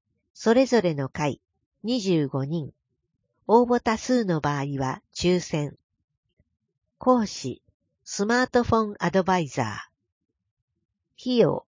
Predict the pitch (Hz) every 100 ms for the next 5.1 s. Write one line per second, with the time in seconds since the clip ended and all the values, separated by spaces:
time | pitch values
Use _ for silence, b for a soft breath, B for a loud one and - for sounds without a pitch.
0 | _ _ _ _ 156 165 180 180 165 -
1 | _ _ _ _ _ _ _ _ _ _
2 | _ _ _ _ 180 190 - 247 226 151
3 | - _ _ _ _ _ _ _ 180 220
4 | 247 - 226 170 147 - 151 151 156 143
5 | 127